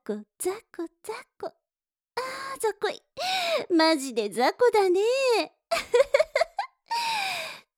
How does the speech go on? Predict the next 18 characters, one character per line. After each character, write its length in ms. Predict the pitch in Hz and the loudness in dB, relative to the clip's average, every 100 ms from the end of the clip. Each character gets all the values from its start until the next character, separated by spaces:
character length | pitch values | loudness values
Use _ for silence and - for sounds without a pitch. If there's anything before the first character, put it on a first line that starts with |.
| - | -4
ズ 200 | 320 330 | 0 2
ボ 180 | 330 | 2
ン 120 | 302 277 | 2 0
に 120 | 269 | -2
シ 180 | - 285 | -2 2
ミ 160 | 330 | 2
作 260 | - - 339 | 0 -4 0
り 120 | 359 | 0
す 140 | 392 427 | 0 0
ぎ 160 | 427 | 2
だ 140 | 415 415 | 0 0
か 120 | 415 | 2
ら 360 | 381 339 320 _ | 4 4 0 _
恥 300 | - 349 208 | 2 4 4
ず 100 | - | -2
か 200 | - 104 | -8 -6
し 300 | 254 - 370 | -6 -6 -2
い。 320 | 415 523 - | 0 -2 -6